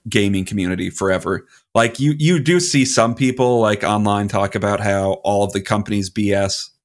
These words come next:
but it is m-, I, it, it, it is, uh, definitely more pointed at NVIDIA, uh, generally than at A M D up until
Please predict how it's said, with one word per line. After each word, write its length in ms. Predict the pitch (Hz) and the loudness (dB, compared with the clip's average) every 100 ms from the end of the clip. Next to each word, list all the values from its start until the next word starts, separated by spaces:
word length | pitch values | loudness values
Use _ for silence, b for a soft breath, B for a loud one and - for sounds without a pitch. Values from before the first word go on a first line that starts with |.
| - | -2
but 260 | 117 113 - b b _ _ _ _ _ _ _ | 0 0 -6 b b _ _ _ _ _ _ _
it 160 | 139 160 | 2 4
is 260 | 165 143 | 4 2
m-, 220 | 120 123 - _ _ _ _ _ _ _ _ _ _ | 0 -2 -6 _ _ _ _ _ _ _ _ _ _
I, 120 | 143 | 0
it, 220 | 147 156 147 | 2 0 0
it, 140 | 151 | 2
it 380 | 151 131 139 147 | 2 4 4 4
is, 240 | 151 147 | 4 4
uh, 520 | 139 127 120 120 117 - - 117 | 4 4 6 4 2 -2 -14 0
definitely 580 | 147 143 151 147 131 123 | 2 4 2 2 2 2
more 380 | 113 117 120 113 | 4 4 4 2
pointed 400 | 120 110 104 101 | 2 2 2 2
at 240 | 95 95 | 2 0
NVIDIA, 760 | 104 98 98 98 95 95 - - _ | 0 0 2 2 2 0 -4 -12 _
uh, 300 | 104 98 92 90 _ 113 | 0 2 0 -4 _ -4
generally 580 | 113 101 95 92 90 | 0 0 0 0 -2
than 300 | 101 101 95 - - | -2 -2 -2 -6 -6
at 220 | 98 95 - | -2 -2 0
A 160 | 95 | -2
M 120 | 90 | -2
D 320 | 92 85 90 - | -2 -4 -4 -2
up 200 | 113 107 | 0 0
until 600 | 113 101 113 98 95 - | 0 0 2 2 0 -6